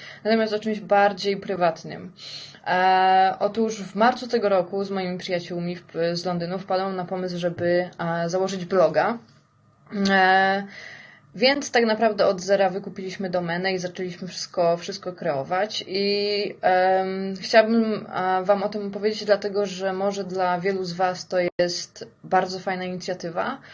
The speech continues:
mm, która pod koniec może się okazać bardzo, bardzo przydatna. E, nasz blog nazywa się Black Sheep Weekly Inc. i podzieliliśmy go na różne kategorie tak, żeby każdy,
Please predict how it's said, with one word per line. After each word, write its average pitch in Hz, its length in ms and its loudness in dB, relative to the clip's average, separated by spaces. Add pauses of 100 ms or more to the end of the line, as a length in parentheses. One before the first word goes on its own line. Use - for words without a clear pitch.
(340)
mm, 214 580 2
która 220 600 4 (120)
pod 214 180 0
koniec 214 400 2
może 202 220 -4
się 185 180 -2
okazać 185 400 -2
bardzo, 185 400 0
bardzo 175 280 -2
przydatna. - 600 -6 (460)
E, 175 300 -6 (240)
nasz 226 220 4
blog 233 200 4
nazywa 202 340 -2
się 196 140 -8
Black 180 240 -2
Sheep 170 220 -8
Weekly 175 320 -10
Inc. 156 340 -8 (180)
i 180 720 -6
podzieliliśmy 220 540 0
go 202 80 2
na 190 120 0
różne 202 240 -2
kategorie 185 580 -4
tak, 185 240 -4
żeby 175 480 -4
każdy, 170 920 -6